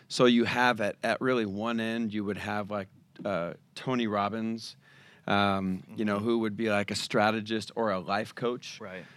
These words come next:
Speaker 1: Um, Maria Shriver, you know, from the Kennedy family calls, you know, that role, like, an architect of change, uh, to, uh, and then you have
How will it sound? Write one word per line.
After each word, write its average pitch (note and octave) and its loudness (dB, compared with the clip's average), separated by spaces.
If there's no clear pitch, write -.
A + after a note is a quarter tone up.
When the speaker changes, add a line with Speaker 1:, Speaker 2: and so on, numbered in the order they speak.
Speaker 1:
Um, G2 0
Maria A#2 4
Shriver, A#2 0
you A2+ 0
know, G#2+ 4
from A2 2
the G2 2
Kennedy G#2+ 2
family G#2+ 0
calls, G2 -2
you A2 -2
know, F#2+ 0
that G2+ 2
role, G#2+ 0
like, G2 -4
an F#2+ -8
architect G#2 -4
of F2 -14
change, B2 -4
uh, F#2+ 0
to, F#2 -4
uh, F2+ -6
and A2 0
then C3 6
you C#3 6
have B2 4